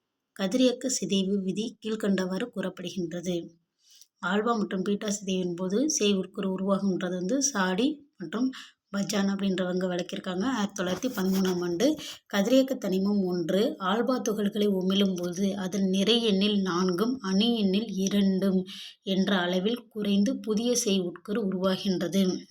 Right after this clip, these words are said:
கதிரியக்க தனிமம் ஒன்று பீட்டா துகள்களை உமிழும் பொழுது அதன் நிறை எண்ணில் மாறாமலும் அணு எண்ணில் ஒன்று அதிகரித்தும் புதிய சேய் உட்கரு உருவாகும்.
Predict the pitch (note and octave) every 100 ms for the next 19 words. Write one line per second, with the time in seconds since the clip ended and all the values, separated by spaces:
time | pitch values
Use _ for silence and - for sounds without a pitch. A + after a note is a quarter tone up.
0 | _ _ _ _ _ _ _ _ - -
1 | - - - A3 B3 C#4+ C#4+ C#4+ F#3+ G3
2 | G3 G#3+ C4 - _ _ _ _ _ _
3 | _ _ _ _ _ _ - G3 G3 G#3
4 | A#3 - C#4 C#4+ C#4 C4+ G#3 G3+ G#3 G#3
5 | F#3+ G3 G#3+ G#3 F#3+ F#3 G3 G3 G3 F#3
6 | G3 A3+ A#3+ G#3+ G#3+ G3 F3+ F#3+ G3 F#3+
7 | F#3 G3 F#3 F#3+ G#3+ A#3 G#3 G#3 G3 G3
8 | G3 G#3 A#3 F#3+ G3+ G3 F3 F3 G#3 G#3+
9 | - A3+ A3 B3 B3+ - G3+ F#3 - -
10 | F#3+ C4+ - _ G#3 F#3+ F#3 F3+ F3 F#3+